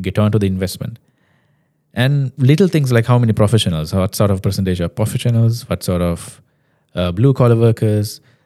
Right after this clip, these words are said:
that'll give you a good indication before you get in. So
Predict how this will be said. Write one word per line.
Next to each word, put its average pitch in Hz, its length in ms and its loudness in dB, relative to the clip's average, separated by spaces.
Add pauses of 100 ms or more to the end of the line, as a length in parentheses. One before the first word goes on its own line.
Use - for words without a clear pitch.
that'll 131 360 2 (300)
give 123 160 2
you 123 80 6
a 113 40 4
good 120 200 2
indication 117 500 0
before 104 220 -2
you 95 60 0
get 95 140 -6
in. 95 120 -4
So 107 280 0